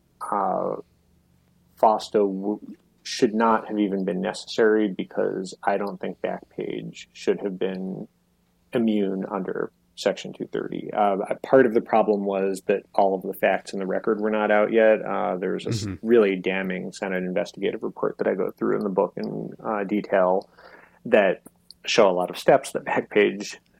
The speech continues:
Speaker 1: uh,
Speaker 2: Yeah.
Speaker 1: had taken, um, in sort of the, in, in these advertisements. Uh, there was a Washington Post article. And the other problem, and this gets a little in the weeds, but I don't think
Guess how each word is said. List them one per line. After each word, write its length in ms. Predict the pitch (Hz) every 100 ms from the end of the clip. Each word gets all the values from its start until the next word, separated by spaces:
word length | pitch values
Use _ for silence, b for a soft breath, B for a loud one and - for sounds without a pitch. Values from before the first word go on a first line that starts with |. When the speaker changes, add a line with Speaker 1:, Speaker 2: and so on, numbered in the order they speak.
| -
Speaker 1:
uh, 240 | 110 98 101
Speaker 2:
Yeah. 60 | -
Speaker 1:
had 180 | 117 95
taken, 600 | 107 92 92 87 92 - B B B -
um, 640 | 113 98 92 90 90 92 - -
in 380 | 113 104 98 95
sort 260 | - 90
of 220 | 87 87
the, 220 | 95 92 95
in, 260 | 110 113
in 160 | - 107
these 200 | 95 87
advertisements. 1000 | - 101 98 - 101 95 101 98 95 -
Uh, 160 | 104 95
there 120 | 98
was 120 | 101
a 40 |
Washington 360 | 98 92 120 113
Post 300 | - 180 -
article. 560 | 120 104 113 104 104 - _ -
And 360 | 127 120 120 -
the 160 | 127 120
other 220 | 151 165
problem, 440 | 165 - 120 110 110
and 80 | 107
this 120 | -
gets 300 | 107 - -
a 80 | -
little 300 | 113 117 107
in 60 | 98
the 60 | 101
weeds, 440 | 160 131 113 107
but 280 | - 110 - B B B - _
I 160 | 123 131
don't 300 | 139 147 - _
think 420 | 120 113 110 -